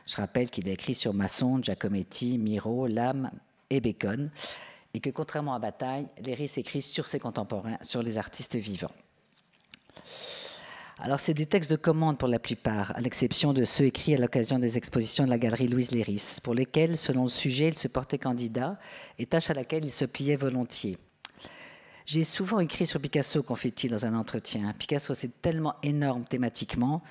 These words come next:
qu'il y a toujours quelque chose à dire dont on n'a pas parlé. » L'impuissance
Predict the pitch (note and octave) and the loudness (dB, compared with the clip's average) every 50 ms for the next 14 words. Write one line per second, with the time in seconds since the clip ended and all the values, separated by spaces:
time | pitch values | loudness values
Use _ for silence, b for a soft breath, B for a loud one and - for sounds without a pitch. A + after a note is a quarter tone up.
0 | B B B - C3 A#2+ B2+ A#2+ - - C#3+ C3+ D#3 D3+ - D3+ - - B2+ - | B B B -4 0 2 2 2 2 0 0 0 0 2 0 0 0 0 -2 -2
1 | D3 B2+ B2 A2+ A2 G#2 G#2+ B2 C3+ D3 D3 C3 A2+ - A2+ G#2+ G#2+ G#2+ - B2+ | 0 0 0 0 -2 -2 -2 0 0 0 0 0 -2 -4 -2 -2 -2 0 0 0
2 | - - G#2 - G#2 F#2+ E2+ D#2+ - - - _ _ _ _ _ _ - B B | 0 0 -2 -2 -4 -6 -6 -6 -8 -12 -20 _ _ _ _ _ _ -20 B B
3 | B B B B B B B B B B B B B B - C3+ D#3+ F3 F3 E3+ | B B B B B B B B B B B B B B -6 -2 0 0 -2 -2
4 | - F#3+ F3 - - - G3 G#3 A3 A3 G#3+ - - | -2 -4 -2 -2 -2 -2 -2 -2 -2 -2 -4 -4 -6